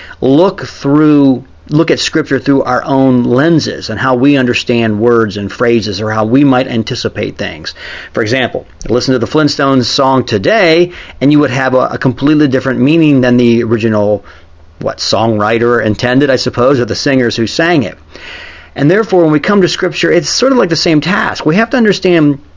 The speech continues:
what did the Bible writers mean when they wrote the things that they said? What did the, the speakers that they were quoting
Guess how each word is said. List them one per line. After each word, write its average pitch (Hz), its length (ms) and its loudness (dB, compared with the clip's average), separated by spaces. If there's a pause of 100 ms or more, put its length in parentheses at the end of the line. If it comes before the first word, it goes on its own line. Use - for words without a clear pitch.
(140)
what 147 300 0
did 175 100 0
the 147 80 0
Bible 135 380 0
writers 120 400 0
mean 214 360 4
when 113 120 2
they 110 120 2
wrote 104 220 0
the 110 100 -6
things 98 280 -6
that 92 120 -8
they 98 100 -10
said? - 300 -10
What 139 140 2
did 160 140 -4
the, 151 60 0
the 131 360 -4
speakers 139 680 -2
that 107 100 -2
they 113 80 2
were 113 140 2
quoting 117 500 0